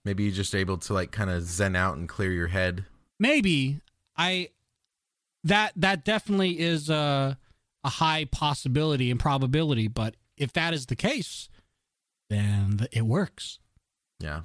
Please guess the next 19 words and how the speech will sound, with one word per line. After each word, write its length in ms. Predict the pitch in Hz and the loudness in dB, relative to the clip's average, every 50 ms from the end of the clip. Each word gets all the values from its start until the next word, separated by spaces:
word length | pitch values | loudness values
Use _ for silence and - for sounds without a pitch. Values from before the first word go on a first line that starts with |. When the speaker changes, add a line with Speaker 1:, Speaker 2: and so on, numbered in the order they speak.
| - _ | -10 _
Speaker 1:
my 180 | 90 110 127 139 | -2 0 0 0
favorite 460 | 135 - 151 147 143 135 143 131 104 | 0 0 -2 -2 0 0 0 0 0
one 380 | 113 120 117 117 117 113 107 - | 0 0 0 0 -2 -4 -6 -6
lately 440 | - 98 107 104 80 60 92 98 95 | -4 -2 -2 -2 -2 -4 -4 -2 -2
has 140 | 98 95 - | -2 -4 -2
been, 400 | - 98 95 95 90 87 87 - - | -2 -2 -2 -2 -4 -6 -6 -6 -2
well, 120 | 98 101 | -2 0
I 80 | 101 101 | 0 0
don't, 160 | 123 131 - | 0 -2 -2
I 120 | - 131 | -6 -8
don't 160 | 147 185 - | -10 -12 -14
play 180 | - - 175 165 | -10 -6 -6 -6
it 60 | 147 | -4
much 180 | 135 135 131 139 | -4 -6 -4 -4
as, 160 | 123 107 - - _ - | -6 -6 -8 -12 _ -8
as 180 | 113 107 98 | -6 -6 -4
much 240 | 104 110 110 - - | -4 -4 -4 -4 -4
as 160 | 123 101 90 | -6 -6 -4
late, 240 | 90 87 92 101 - | -4 -4 -6 -6 -6